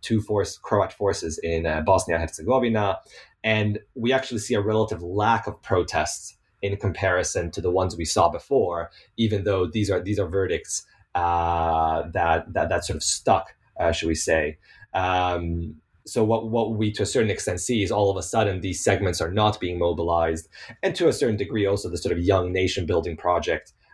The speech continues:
um, which started in the nineteen nineties, has also sort of evolved a bit more. So there's a bit less insecurity there. But I think there w-, this was very much a case of,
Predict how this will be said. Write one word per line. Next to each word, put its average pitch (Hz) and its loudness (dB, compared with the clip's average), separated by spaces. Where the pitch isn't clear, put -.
um, 85 0
which - 0
started 92 4
in 90 -2
the 87 -2
nineteen 85 0
nineties, 87 -2
has 87 0
also 87 0
sort - 4
of 92 0
evolved 90 2
a 82 -4
bit - -4
more. 90 2
So - -2
there's 95 2
a - -4
bit 95 -2
less 92 2
insecurity 87 2
there. 80 0
But 110 0
I 104 4
think 117 2
there 107 0
w-, 110 -8
this 107 -2
was 117 -2
very 110 0
much 101 -2
a 101 -10
case - 0
of, 85 0